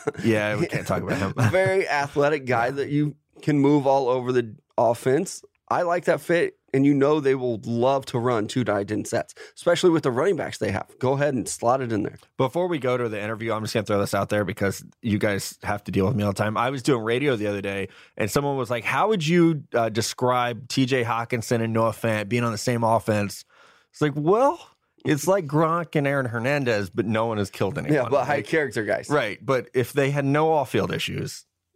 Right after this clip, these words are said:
Speaker 1: Yeah.
Speaker 2: it would be like that. I mean, that's the way they play. So, all right, before we get out of here, Mello and I talked to Vosean Joseph a couple nights ago.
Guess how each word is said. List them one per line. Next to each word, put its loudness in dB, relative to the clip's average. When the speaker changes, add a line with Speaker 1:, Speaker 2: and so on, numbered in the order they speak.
Speaker 1:
Yeah. -2
Speaker 2:
it 2
would 0
be 2
like -2
that. -4
I -10
mean, -8
that's -4
the 2
way 4
they -4
play. -2
So, -2
all 0
right, -2
before 0
we 0
get -2
out 0
of -6
here, -2
Mello 2
and -2
I -2
talked -4
to -4
Vosean 0
Joseph 0
a -2
couple -2
nights -6
ago. 0